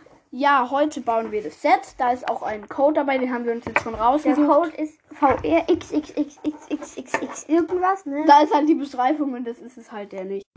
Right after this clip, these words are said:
Speaker 1: So, wir haben uns jetzt den Code schon rausgesucht. Den erfahrt ihr nicht im Finale von dem ganzen Set, sondern wir versuchen ihn, den ganzen Code dann, ne?
Speaker 2: Ja.
Speaker 1: Wieder Grüße raus an Eberkopf.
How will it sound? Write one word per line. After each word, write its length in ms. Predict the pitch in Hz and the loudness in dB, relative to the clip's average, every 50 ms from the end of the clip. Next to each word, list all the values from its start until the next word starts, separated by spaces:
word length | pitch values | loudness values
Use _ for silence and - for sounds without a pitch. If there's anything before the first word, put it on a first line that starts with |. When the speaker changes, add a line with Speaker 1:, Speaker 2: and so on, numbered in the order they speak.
| - - - - - - - - - - - | -20 -20 -20 -20 -18 -18 -16 -18 -18 -10 0
Speaker 1:
So, 180 | 269 269 277 269 | 2 4 6 6
wir 100 | 277 247 | 6 6
haben 120 | 247 285 | 6 6
uns 120 | 294 302 | 4 4
jetzt 180 | 311 302 294 - | 4 2 0 -2
den 120 | 285 277 | -4 -4
Code 180 | 285 - 285 285 | 0 0 0 0
schon 140 | - 302 285 | 0 -2 0
rausgesucht. 580 | - 269 302 320 330 311 320 320 311 311 - - | 0 0 0 0 0 2 2 2 0 0 -2 -2
Den 340 | 277 285 302 320 339 330 - - - | 2 6 8 8 6 6 4 -4 -12
erfahrt 420 | 254 - - 311 262 269 294 294 - - | -12 -4 2 4 6 6 4 4 0 -8
ihr 380 | 269 254 247 240 240 226 233 - _ _ _ _ | -4 -2 0 0 0 0 -4 -8 _ _ _ _
nicht 580 | - 269 285 302 349 403 466 494 - - - - _ - | 2 6 8 8 10 10 10 8 6 4 -8 -20 _ -10
im 240 | 247 254 262 247 247 | -8 -8 -8 -8 -10
Finale 680 | - 254 254 254 240 208 196 208 214 220 226 277 320 | -12 -12 -12 -10 -10 -10 -10 -10 -10 -8 -8 -8 -6
von 180 | 311 269 233 226 | -6 -6 -6 -6
dem 120 | 226 226 | -6 -4
ganzen 360 | 226 220 226 233 - 233 233 | -4 -6 -6 -6 -8 -10 -6
Set, 260 | - 240 247 - - | -2 -2 -4 -4 -2
sondern 340 | - 262 262 269 269 285 320 320 - - - 392 330 | 0 0 2 4 4 4 4 2 -4 -10 -10 -8 -4
wir 120 | - 277 302 | -2 2 4
versuchen 500 | 311 294 - 294 311 320 330 302 262 233 | 4 6 8 10 10 10 10 6 4 0
ihn, 180 | 233 226 214 | -2 -10 -12
den 220 | 208 214 214 214 208 | -12 -14 -12 -12 -10
ganzen 300 | 214 208 214 - - 214 | -12 -12 -14 -14 -18 -18
Code 220 | - 208 196 196 - | -16 -16 -16 -16 -14
dann, 200 | 196 220 277 294 | -6 -2 -2 -2
ne? 240 | 240 214 262 370 - - _ | -2 -2 -6 -6 -8 -10 _
Speaker 2:
Ja. 140 | - 254 - _ _ - - _ - | -20 -20 -20 _ _ -20 -20 _ -2
Speaker 1:
Wieder 220 | 269 277 240 240 233 | 0 2 2 2 0
Grüße 320 | 233 240 247 247 247 226 | 0 -4 -6 -4 -4 -2
raus 220 | 214 226 226 226 - | 0 0 -2 -2 -4
an 100 | 220 - | -8 -8
Eberkopf. 600 | - 208 208 196 - - 202 202 - - - - | -8 -6 -6 -8 -8 -8 -10 -10 -10 -14 -20 -20